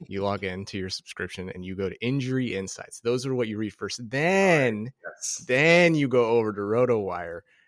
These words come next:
Speaker 1: right? And then you read about James Conner injury. I'm just kidding. I'm just giving you shit. But,
Speaker 2: <laughs>
Speaker 1: so, yeah, the, the Cardinals' backfield has been struggling pretty much the entire season,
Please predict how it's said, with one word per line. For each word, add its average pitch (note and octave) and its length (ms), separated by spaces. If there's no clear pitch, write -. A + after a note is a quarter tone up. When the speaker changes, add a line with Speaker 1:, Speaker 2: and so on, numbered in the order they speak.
Speaker 1:
right? F#2+ 240
And G2+ 100
then A2+ 120
you A2+ 100
read G#2 140
about F#2 180
James F2 220
Conner E2 200
injury. D2 220
I'm F#2 80
just - 140
kidding. - 180
I'm F2 60
just - 100
giving - 140
you - 60
shit. - 120
But, E3 200
Speaker 2:
<laughs> - 460
Speaker 1:
so, - 220
yeah, D#3+ 280
the, C3+ 440
the B2+ 140
Cardinals' F#3 360
backfield A#2+ 580
has - 480
been A2+ 120
struggling G#2 640
pretty C#3+ 260
much A2 300
the G#2 80
entire G2 280
season, G2+ 380